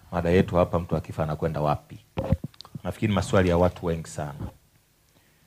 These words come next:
Lakini mimi nataka nielezee kidogo kabla ya kusoma kifungu cha Biblia. Kumekuwa na mafundisho mengi ya uongo katika jamii. Wengine wana dini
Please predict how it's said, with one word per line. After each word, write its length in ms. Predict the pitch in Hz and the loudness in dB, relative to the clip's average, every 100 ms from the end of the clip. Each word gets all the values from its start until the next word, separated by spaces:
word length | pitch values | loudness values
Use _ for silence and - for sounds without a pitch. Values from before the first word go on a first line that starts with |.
| - - | -14 -10
Lakini 220 | - 113 | -2 2
mimi 100 | 107 | 2
nataka 240 | 92 107 | 2 2
nielezee 380 | 95 87 87 101 | 2 2 2 0
kidogo 320 | 92 98 92 | 2 4 4
kabla 220 | 90 85 | 4 2
ya 60 | 82 | 2
kusoma 260 | 80 90 87 | -2 -6 -6
kifungu 380 | - 87 82 | -6 -8 -6
cha 100 | 76 | -4
Biblia. 400 | 73 76 76 69 - - - - _ - - - - - - - _ - | -4 -4 -4 -4 -8 -12 -18 -20 _ -14 -12 -8 -8 -8 -14 -20 _ -16
Kumekuwa 280 | - 90 127 | -8 2 4
na 60 | |
mafundisho 440 | 110 101 101 110 101 | 6 4 2 0 2
mengi 180 | 104 92 | 2 2
ya 60 | |
uongo 360 | 85 95 104 98 | 2 2 0 -4
katika 260 | 85 - | -4 -2
jamii. 320 | 78 78 78 73 - - - _ _ - - _ _ _ _ _ _ _ - | -2 -2 -6 -8 -16 -20 -20 _ _ -18 -18 _ _ _ _ _ _ _ -16
Wengine 300 | 82 95 92 | -6 -2 0
wana 180 | 80 82 | -2 -2
dini 460 | 87 95 92 95 | 0 0 0 -4